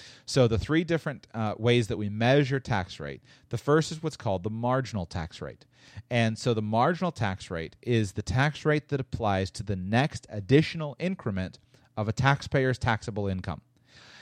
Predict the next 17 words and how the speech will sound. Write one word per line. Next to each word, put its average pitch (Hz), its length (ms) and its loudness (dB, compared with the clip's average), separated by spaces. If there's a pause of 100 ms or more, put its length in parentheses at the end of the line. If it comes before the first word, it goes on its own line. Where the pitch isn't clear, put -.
(160)
And 123 240 4
so 117 460 2
this 131 200 0
is 135 200 -4 (200)
most 127 380 2 (100)
easily 117 380 -2
understood, 101 580 -4
uh, 90 60 -14 (240)
under 104 380 -2
the, 98 120 -6 (240)
uh, - 160 -16
under 101 200 -8
the, 95 260 -6
under 107 180 2
income 117 280 2
tax 87 260 -8
planning. 85 320 -10